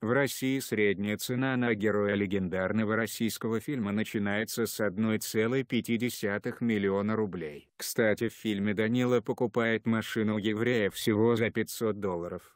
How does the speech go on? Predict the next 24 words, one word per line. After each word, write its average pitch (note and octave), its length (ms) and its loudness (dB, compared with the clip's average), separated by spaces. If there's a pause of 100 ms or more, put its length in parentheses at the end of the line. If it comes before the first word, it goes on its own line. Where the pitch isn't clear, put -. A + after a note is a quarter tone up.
(120)
Для C3 260 2
съемок A2+ 440 2
фильма G#2+ 560 -2
этот C3 380 -2
автомобиль G#2 640 0
был A#2+ 240 2
приобретён F#2+ 720 0
в F2+ 80 -2
Нью-Йорке G2 520 0
за G#2+ 220 0
тысячу A2 540 -2
долларов F2 560 -4
у G#2+ 100 2
итальянца. A#2+ 800 0 (100)
Купили A#2 480 2
за G2+ 220 0
тысячу, G#2 540 -4
а G#2+ 120 2
продать G#2+ 420 0
смогли G#2+ 520 0
лишь G#2+ 240 2
за A2 180 0
шестьсот A2 540 -2
долларов. F2 580 -6